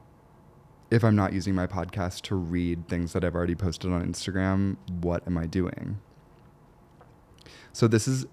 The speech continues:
this is, like, the scenario in my head about Jordyn and Kylie coming back together.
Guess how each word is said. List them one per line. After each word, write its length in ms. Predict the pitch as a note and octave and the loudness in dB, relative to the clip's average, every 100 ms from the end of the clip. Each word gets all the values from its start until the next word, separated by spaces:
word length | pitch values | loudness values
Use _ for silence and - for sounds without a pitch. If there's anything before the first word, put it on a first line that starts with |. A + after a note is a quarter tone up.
| - | -10
this 260 | A#2 A2 - | -2 0 0
is, 140 | A#2 | 2
like, 240 | B2 A2+ - | 4 2 0
the 120 | G#2+ G2+ | -2 0
scenario 500 | G#2+ G2 F2+ F2+ F2+ | 2 2 4 2 2
in 160 | F#2 | 0
my 140 | F#2 F#2 | 0 0
head 360 | F2+ F2 E2+ F#2 | -2 -2 -4 -2
about 360 | F2+ F2 G2+ | -2 -2 -2
Jordyn 280 | F#2+ F#2 F2+ | 0 2 2
and 140 | F2 | 0
Kylie 320 | F2+ F2+ F2 E2 | 0 -2 -2 -2
coming 240 | F#2+ F2 | 0 0
back 160 | F2 F2+ | -2 -6
together. 480 | F#2+ F#2 F2+ G2 | -6 -6 -6 -8